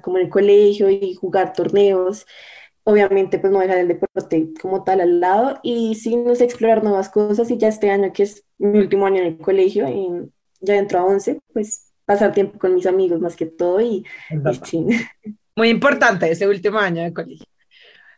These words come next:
Speaker 2: Entonces,
Speaker 1: Exacto.
Speaker 2: ¿qué viene después? ¿Te vas a graduar del colegio? ¿La idea es seguir este lado profesional? ¿O estás pensando en entrar a la U? ¿Qué va a pasar cuando dentro de un año
Speaker 1: Exacto.
Speaker 2: termines?
Speaker 1: Ha sido bastante como complicado porque siempre he vivido mi vida así como,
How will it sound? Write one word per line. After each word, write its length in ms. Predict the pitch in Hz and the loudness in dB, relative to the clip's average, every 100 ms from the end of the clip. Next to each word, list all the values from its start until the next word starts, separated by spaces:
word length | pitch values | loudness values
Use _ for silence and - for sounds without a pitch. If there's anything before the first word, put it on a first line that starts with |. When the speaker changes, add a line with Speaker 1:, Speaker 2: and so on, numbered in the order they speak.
| _ _ - | _ _ 2
Speaker 2:
Entonces, 460 | 247 175 226 180 | 2 4 0 0
Speaker 1:
Exacto. 120 | 240 - | -4 -2
Speaker 2:
¿qué 140 | 277 | 0
viene 300 | 269 262 294 | 0 0 0
después? 480 | 262 - 320 370 - | 0 -2 -2 -2 -2
¿Te 80 | 196 | 0
vas 100 | 196 | 2
a 60 | |
graduar 320 | 214 247 202 | 4 4 2
del 180 | 190 196 | 0 -2
colegio? 800 | 240 233 214 233 226 226 233 233 | 0 2 2 2 0 -2 0 -2
¿La 160 | 220 202 | 0 0
idea 240 | 175 180 | 2 0
es 80 | 175 | 0
seguir 340 | 190 175 202 | -2 -2 -2
este 220 | 196 196 214 | -2 0 2
lado 260 | 208 214 | 4 2
profesional? 1160 | 214 226 226 226 208 175 196 214 220 214 214 220 | 0 -2 -2 -2 -4 -2 0 2 2 2 0 0
¿O 240 | 196 190 185 | 0 2 0
estás 220 | 175 175 | -2 -4
pensando 280 | 185 190 190 | -2 -4 -2
en 80 | 196 | -2
entrar 300 | 202 180 170 | -2 -2 0
a 40 | |
la 180 | 185 170 | 0 0
U? 640 | 180 208 214 208 208 196 196 | 0 -2 -2 0 -2 -4 -10
¿Qué 80 | - | 0
va 80 | 214 | 0
a 60 | 214 | 2
pasar 360 | 233 247 240 | 2 2 0
cuando 320 | 254 247 247 | -2 0 0
dentro 260 | 214 269 202 | 2 2 0
de 40 | 190 | 0
un 100 | 208 | 0
año 200 | 214 226 | 0 2
Speaker 1:
Exacto. 140 | 247 | 0
Speaker 2:
termines? 560 | 233 220 339 214 175 _ _ _ - | 0 -2 -6 -6 -10 _ _ _ 2
Speaker 1:
Ha 140 | 254 | 2
sido 240 | 262 247 233 | 4 4 4
bastante 720 | 233 247 233 226 202 190 151 | 2 0 0 2 4 4 2
como 200 | 247 240 | 2 2
complicado 680 | 247 233 233 220 233 214 262 | 2 2 0 -2 0 0 0
porque 240 | 294 277 254 | -2 -2 0
siempre 300 | 240 214 208 | 0 2 4
he 40 | |
vivido 200 | 202 202 | 6 4
mi 180 | 190 202 | 4 2
vida 200 | 208 185 | 4 2
así 180 | 180 180 | -2 -12
como, 640 | - 185 180 185 185 190 | -10 -6 -4 -4 -6 -10